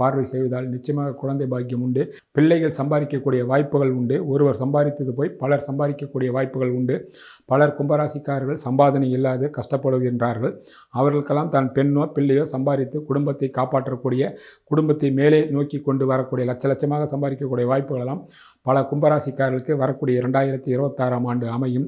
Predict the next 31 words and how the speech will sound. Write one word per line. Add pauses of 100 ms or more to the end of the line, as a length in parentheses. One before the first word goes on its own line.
(140)
சரியான
வேலை (100)
கிடைக்காத
இளைஞர்களுக்கும்
இளம்பெண்களுக்கும் (420)
அற்புதமான (140)
வேலை
கிடைக்கும்.
வேலைக்காக
வெளியூர்களுக்கோ
வெளிநாடுகளுக்கோ
செல்லக்கூடிய
வாய்ப்புகள்
கட்டாயம்
உண்டாகலாம். (280)
தொழிலதிபர்களுக்கு
தன்
தொழிலை
விருத்தி
செய்து
கொள்ளலாம்.
மிகப்பெரிய
அளவிலே
கை (100)
கொடுக்கும். (240)
வீடு,
வண்டி,
வாசல்,
வாகனங்கள்லாம்
சேர்க்கை (100)
உண்டாகும்.